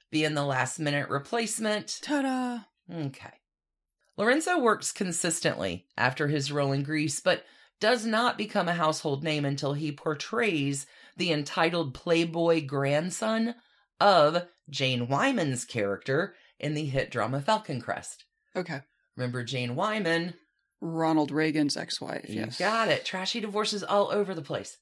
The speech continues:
Speaker 1: Now, based on the track record of his parents' numerous marriages,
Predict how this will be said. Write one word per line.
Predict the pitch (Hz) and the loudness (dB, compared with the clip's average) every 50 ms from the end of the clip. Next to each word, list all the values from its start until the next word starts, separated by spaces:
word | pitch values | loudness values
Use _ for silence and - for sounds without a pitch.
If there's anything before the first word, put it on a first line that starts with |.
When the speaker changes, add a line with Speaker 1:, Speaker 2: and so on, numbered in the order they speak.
| _ _ _ _ _ _ _ _ _ _ _ _ _ _ - | _ _ _ _ _ _ _ _ _ _ _ _ _ _ -4
Speaker 1:
Now, | - 359 349 349 | 0 4 4 4
based | - 233 240 269 277 - - | 6 6 4 4 2 2 0
on | 254 247 240 | 0 2 2
the | 240 233 | 0 0
track | - - 151 151 156 147 | 2 2 2 2 2 2
record | 127 120 - 147 139 147 | 0 0 2 2 2 2
of | 160 156 | 2 2
his | 180 175 165 - | 0 -2 -4 -2
parents' | - 190 180 180 180 170 - - | 0 4 6 6 6 4 2 -2
numerous | 147 147 143 139 139 147 139 - - | -2 0 0 2 0 0 -2 -2 -2
marriages, | 214 220 214 214 208 - 208 208 202 196 - | 0 2 2 2 0 0 0 0 0 -2 -6